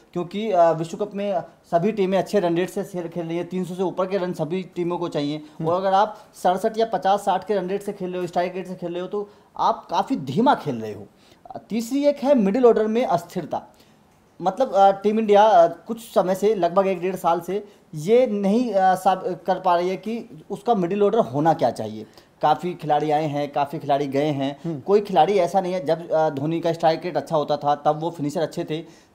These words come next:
Speaker 1: तब उन, अ, उनके साथ युवराज सिंह और रैना जैसे खिलाड़ी मिडिल ऑर्डर में खेलते थे, उनकी जगह टीम में पक्की थी, उनको पता था कि उनका रोल क्या है। धोनी को भी पता था उनको किस नंबर पर आना है, युवराज सिंह को पता था उनको क्या करना है, लेकिन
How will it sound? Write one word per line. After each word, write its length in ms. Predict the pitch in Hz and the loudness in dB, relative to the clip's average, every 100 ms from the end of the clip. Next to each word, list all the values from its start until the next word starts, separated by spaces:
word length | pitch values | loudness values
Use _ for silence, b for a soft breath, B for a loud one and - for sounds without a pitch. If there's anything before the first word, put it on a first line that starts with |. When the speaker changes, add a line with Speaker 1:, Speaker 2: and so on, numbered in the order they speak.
| - | 4
Speaker 1:
तब 140 | 233 247 | 4 4
उन, 200 | 247 226 | -4 -2
अ, 40 | |
उनके 440 | 214 214 214 214 247 | 2 4 2 -2 -2
साथ 220 | 220 220 202 | 0 0 -2
युवराज 300 | 180 202 208 | 0 2 0
सिंह 240 | 208 220 | -2 -4
और 260 | 190 208 180 | 0 -2 0
रैना 220 | 175 202 | -2 0
जैसे 500 | 185 165 185 170 165 160 | -2 -2 -2 -4 -4 0
खिलाड़ी 340 | 160 175 196 B B 151 | 2 2 -2 B B -4
मिडिल 240 | 175 196 | 0 4
ऑर्डर 180 | 175 160 | 4 4
में 120 | 143 | -2
खेलते 280 | 135 110 117 | -4 -8 -8
थे, 100 | 113 113 b b | -10 -14 b b
उनकी 240 | 202 214 208 | -8 -6 -2
जगह 200 | 214 233 | 0 0
टीम 220 | 226 220 | 0 -2
में 140 | 226 | 0
पक्की 260 | 220 - 165 | 0 0 -8
थी, 260 | - 101 b b | -8 -16 b b
उनको 200 | 196 240 | -6 -4
पता 280 | 254 196 233 | -2 0 0
था 160 | 233 226 | 0 -2
कि 120 | 233 | -4
उनका 180 | 226 226 | 0 2
रोल 240 | 165 151 | 4 2
क्या 160 | 139 107 | -2 -4
है। 260 | 104 _ b b - | -6 _ b b -14
धोनी 300 | 143 160 233 | -2 2 4
को 100 | 269 | 4
भी 80 | 269 | 4
पता 220 | 220 214 | 4 4
था 100 | 220 | 2
उनको 160 | 214 226 | 2 0
किस 220 | 226 185 | -4 -4
नंबर 220 | 170 175 | 0 2
पर 160 | 170 139 | 4 2
आना 160 | 120 | 2
है, 180 | 110 110 - b 139 | -4 -10 -14 b -4
युवराज 300 | 170 208 220 | 2 4 4
सिंह 140 | 240 | 0
को 60 | 233 | -4
पता 260 | 190 190 | 0 0
था 80 | 202 | 0
उनको 200 | 208 208 | -2 -4
क्या 220 | 208 190 | -2 0
करना 220 | 170 127 107 | 0 -2 -4
है, 140 | 104 b b | -12 b b
लेकिन 340 | 147 202 269 | -4 0 0